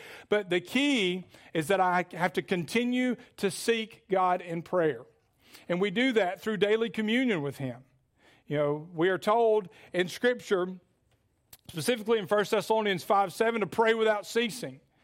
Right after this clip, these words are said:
We've talked about that before. That doesn't mean I walk around all the time with my head bowed and my eyes closed, and I certainly don't drive that way because I'll run into somebody or something.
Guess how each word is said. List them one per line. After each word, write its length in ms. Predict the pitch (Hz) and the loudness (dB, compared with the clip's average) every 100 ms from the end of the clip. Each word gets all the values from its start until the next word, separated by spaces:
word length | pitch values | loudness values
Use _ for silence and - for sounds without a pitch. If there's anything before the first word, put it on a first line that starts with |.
| _ _ _ _ - | _ _ _ _ -6
We've 120 | 160 | 0
talked 240 | 214 208 | 2 2
about 240 | 220 202 196 | 2 2 2
that 160 | 196 | -2
before. 300 | 180 220 208 | -2 0 2
That 120 | 214 208 | 2 0
doesn't 240 | 202 202 | -2 -2
mean 160 | 208 214 | 0 2
I 40 | |
walk 320 | 180 196 196 | 2 2 2
around 220 | 208 202 | 2 2
all 180 | 185 185 | 2 0
the 100 | 190 | 0
time 240 | 175 202 202 | 0 0 0
with 100 | 175 | 0
my 140 | 175 | 0
head 240 | 170 202 | 0 0
bowed 200 | 185 185 | 0 0
and 60 | 170 | 0
my 60 | 160 | -2
eyes 380 | 175 214 208 | 0 0 -2
closed, 460 | - 151 139 165 165 | -4 -2 0 -2 -2
and 80 | 151 | -2
I 40 | |
certainly 320 | 143 214 196 | 0 -2 0
don't 180 | 185 185 | -2 -2
drive 320 | 160 208 220 | 0 2 2
that 200 | 160 160 | 0 -2
way 200 | 151 151 | -2 0
because 320 | 190 196 165 151 | -2 -2 -2 0
I'll 140 | 165 | 0
run 200 | 175 196 | 2 2
into 200 | 247 202 | 0 0
somebody 480 | - 160 135 127 151 | -2 -2 -2 -2 -2
or 80 | 160 | 0
something. 640 | 208 202 254 262 160 | 0 0 0 0 -2